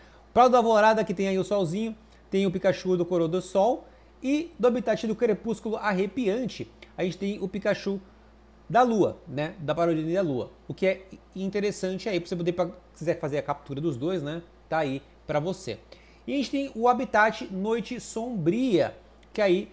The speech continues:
tem um Pokémon mais, né, relacionados à noite. Então tem a Maura, tem Carbink, tem outros Pokémon aí que vocês podem, é, capturar. Esses são os Pokémon selvagem, que provavelmente vai ser aí, dependendo da hora, vai aparecer pra você capturar, tá?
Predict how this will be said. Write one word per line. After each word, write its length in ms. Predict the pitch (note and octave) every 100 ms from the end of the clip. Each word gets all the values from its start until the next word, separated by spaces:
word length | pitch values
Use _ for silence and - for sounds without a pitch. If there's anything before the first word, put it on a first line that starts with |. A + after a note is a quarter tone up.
| -
tem 100 | -
um 80 | G#3
Pokémon 400 | F#3 G3 G3+ F#3
mais, 320 | F#3+ D3+ F3 F3+
né, 140 | E3
relacionados 720 | E3 D3+ D3+ D3 C3+ D#3 - - - -
à 80 | G3
noite. 440 | G3+ G#3+ F3+ -
Então 180 | A2 B2
tem 160 | C3 D#3
a 100 | F3
Maura, 460 | F3 G3+ F3+ D#3+
tem 180 | D3+ D#3+
Carbink, 600 | C#3+ E3 C3 G#3 F#3+ -
tem 200 | - F#3
outros 180 | E3+ E3+
Pokémon 340 | - E3+ D#3+ D#3+
aí 100 | D3
que 100 | -
vocês 120 | D#3+
podem, 340 | - C#3 D3+ - - - -
é, 160 | D#3+ -
capturar. 720 | - F#3 - A3+ F3+ G#2 - - -
Esses 200 | F#3 -
são 180 | G#3+ G#3
os 60 |
Pokémon 320 | - F#3+ G3+ G3
selvagem, 580 | A3+ F#3+ E3+ F3+ F3 - - -
que 100 | -
provavelmente 520 | - D#4+ D4 G#3+ A3
vai 160 | A3+ G#3+
ser 220 | - D#3+
aí, 180 | F3 D3+
dependendo 380 | D3+ D#3+ D3+ D3+
da 120 | G#3+
hora, 380 | C#3 D#3+ A#3 A#3 - - -
vai 240 | A2 D#3
aparecer 640 | F3 F3 F3+ F3 - D#3 - -
pra 140 | D#3+ D#3
você 380 | E3 F3 D#3 D3 - -
capturar, 540 | E3 D#3+ F#3+ C#3 F#2 -
tá? 260 | F#3+ G3+